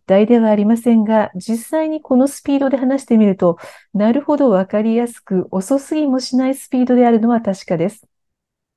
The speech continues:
相手との関係性や場面によって適度な速さかどうかは変化するので、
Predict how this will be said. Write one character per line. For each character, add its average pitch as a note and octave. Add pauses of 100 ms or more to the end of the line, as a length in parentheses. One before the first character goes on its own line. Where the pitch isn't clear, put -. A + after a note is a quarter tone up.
(1000)
相 A3
手 D#4+
と D#4+
の B3
関 G#3+
係 B3+
性 B3+
や B3+
場 F#3+
面 G#3
に A#3
よ A#3
っ -
て A#3
適 G3+
度 F3
な E3
速 F#3+
さ G3+
か F3
ど G#3+
う A3+
か A3
は F#3
変 A#3
化 A3+
す A3+
る G#3+
の G3+
で、 F#3+